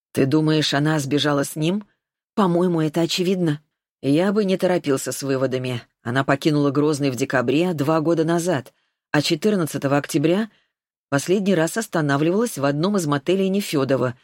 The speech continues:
по чужим документам. Одна. Выходит, она целый год жила то тут, то там. Не вяжется у меня это с мужским плечом рядом».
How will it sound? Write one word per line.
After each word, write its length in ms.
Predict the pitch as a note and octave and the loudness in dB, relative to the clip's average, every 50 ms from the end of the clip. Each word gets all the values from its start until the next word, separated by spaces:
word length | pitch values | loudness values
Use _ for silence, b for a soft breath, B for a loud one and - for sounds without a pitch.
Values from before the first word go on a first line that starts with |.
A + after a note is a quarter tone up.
| b b b _ | b b b _
по 120 | G3 G3 | -2 0
чужим 340 | - E3+ D#3 C3+ D#3+ D3+ D#3 | 2 0 0 2 2 2 2
документам. 720 | D3+ D3 - F3+ F3 D#3+ D3 C3+ A#2+ - A2+ A#2+ C3 - _ _ _ _ _ _ _ | 0 0 0 0 2 0 0 -2 -2 -4 -6 -6 -6 -8 _ _ _ _ _ _ _
Одна. 520 | C3+ C#3+ D3 D3+ D#3+ F3 E3+ C#3 A#2+ - - _ _ _ _ _ | 0 0 0 2 2 2 2 0 -2 -4 -10 _ _ _ _ _
Выходит, 400 | D#3 F3+ F3+ - A3 G#3 G3+ G3+ | 0 0 2 2 2 2 2 2
она 200 | F#3 F3 F#3 F3+ | 2 0 0 0
целый 280 | - - C#3+ C3+ C3+ C3+ | 0 -2 0 0 0 0
год 240 | B2 C#3 E3+ F3+ | 0 0 0 0
жила 440 | D3+ D3 E3+ D3+ D3 D#3 E3+ E3+ D#3 | 0 0 0 0 0 0 0 -2 -2
то 160 | - - C#3+ | -2 -2 -4
тут, 280 | C#3+ - D#3 D#3+ E3+ - | -2 0 0 0 0 0
то 140 | - F#3 F#3 | -2 -2 -2
там. 400 | - - A3+ A3 F#3 C#3+ C3+ b b b b _ _ _ _ _ | 0 0 0 2 2 0 -2 b b b b _ _ _ _ _
Не 140 | E3 F#3+ G3+ | 0 2 2
вяжется 460 | F3+ E3 D3+ C#3 C3 - - - C3 | 2 2 2 0 -2 -6 -4 -4 -2
у 20 | C3+ | 0
меня 320 | C#3 C#3 C#3 C#3 D3+ E3+ | 0 0 2 2 2 0
это 260 | F3 - D3 C3+ C3+ | 0 0 0 0 -2
с 140 | C3 - - | -2 -4 -4
мужским 460 | D#3 D3+ D#3 - - - E3+ D#3+ C#3+ | -2 -2 -2 -2 -2 -2 -2 -2 -2
плечом 420 | C3+ D3+ E3 E3 - - D#3+ C3+ C3+ | 0 0 0 0 0 -2 -2 0 0
рядом». 400 | C#3 C3+ C3 B2 C3 B2 B2 | 0 0 0 0 -2 -4 -6